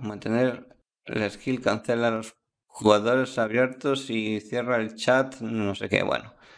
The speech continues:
Alguna quest. Han añadido quest de la, mm, de la araña, de la reina araña Void. Ajá, muy bien. Han arreglado alguna que otra.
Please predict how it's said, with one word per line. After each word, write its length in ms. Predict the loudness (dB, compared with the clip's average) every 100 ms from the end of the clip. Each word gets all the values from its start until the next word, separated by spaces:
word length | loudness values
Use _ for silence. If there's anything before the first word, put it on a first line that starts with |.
| _ -20 -20 _ _ -20 0
Alguna 580 | 2 4 6 6 4 4
quest. 580 | 6 8 8 4 0 _ _ _ -10 0
Han 100 | 4
añadido 460 | 6 6 8 6 6
quest 240 | 4 6
de 140 | 6
la, 440 | 8 8 8 6 4
mm, 360 | 0 -4 -6 -10 _ _ -6 4
de 160 | 6
la 80 | 10
araña, 680 | 10 8 8 6 6 4 0
de 160 | 4 8
la 120 | 8
reina 260 | 8 6 6
araña 360 | 6 6 4
Void. 400 | 6 8 8 6 -4 -20 _ -20 -20 -20 -20 _ _ _ _ _ _ -4
Ajá, 520 | -2 0 0 0 0 -6
muy 180 | -6 -4
bien. 460 | 0 2 2 -4 _ -20 -20 -20 -20 -20 _ _ _ _ _ _
Han 360 | 0 4 4 4
arreglado 480 | 2 2 4 6 6
alguna 340 | 4 2 2
que 100 | 4
otra. 600 | 2 2 0 0 0 -2